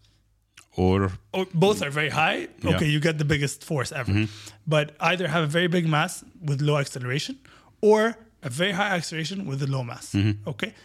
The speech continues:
Speaker 2: You can never have both at the same time. So if I'm training you for power output or for force output, I would go, for example, I would go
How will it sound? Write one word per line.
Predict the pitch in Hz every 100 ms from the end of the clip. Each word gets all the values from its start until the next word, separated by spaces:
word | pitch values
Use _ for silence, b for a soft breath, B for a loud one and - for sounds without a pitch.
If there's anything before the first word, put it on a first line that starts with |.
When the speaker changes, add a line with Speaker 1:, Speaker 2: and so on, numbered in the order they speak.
| B
Speaker 2:
You | 185
can | 175 196
never | 226 262
have | 208 220 156
both | 170 202
at | 151
the | 127
same | - 151
time. | 135 151 - _ _ _ _ _
So | - 160
if | 143
I'm | 175 214
training | 202 226 202 160
you | 139 156 196 B B B _ _ _ _
for | - - 170 156 143 - _ _
power | - 175 175 -
output | 151 - 185 -
or | 147
for | - 139
force | - 180 151
output, | 165 165 - 147 - B B B B B _
I | 165 175
would | 175 165
go, | 151 165 160 170 -
for | 233
example, | 226 175 131 139 202 - - _ _ b b b _ _ - -
I | 160
would | 147 135
go | 143 131